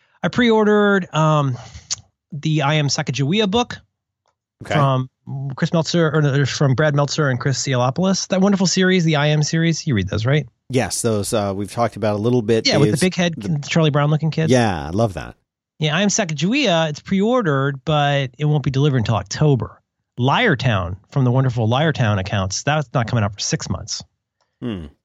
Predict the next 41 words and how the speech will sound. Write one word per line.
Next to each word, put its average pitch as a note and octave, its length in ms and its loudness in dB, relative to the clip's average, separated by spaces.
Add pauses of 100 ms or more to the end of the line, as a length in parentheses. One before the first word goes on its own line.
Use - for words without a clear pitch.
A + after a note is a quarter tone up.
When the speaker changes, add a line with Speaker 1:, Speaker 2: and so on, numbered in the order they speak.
(100)
Speaker 1:
I A3 40 -10
just - 140 -6
kinda C4+ 160 2
wish, B3+ 240 0
uh, A3 160 2
Darkness F#3 400 -2
of E3 60 -2
Dragons, F#3 420 -2
number D#3 180 0
ten F#3 240 0
in D#3+ 60 2
the C#3+ 80 2
Wings C3+ 220 0
of B2 100 -4
Fire D3 280 0
series, G#2+ 380 -6
that's C3+ 200 -2
not B2 100 0
gonna A2+ 80 -6
come A#2 100 0
out A2 120 -2
till A2 100 -8
July. B2 320 -2 (200)
I - 40 -2
wish D4 200 0
there E4+ 120 0
was C4 100 2
a B3 60 2
way G3 220 2
to, E3 120 -2
like, B2+ 160 2
just B2 260 -4 (320)
mute, F#3 340 2 (360)
hide, C#3 540 0
I B2+ 40 -10 (320)
don't C3+ 40 0
know C#3 60 2
what B2+ 100 -4
you A2+ 60 -8
call B2+ 360 0
it, G#2+ 80 -2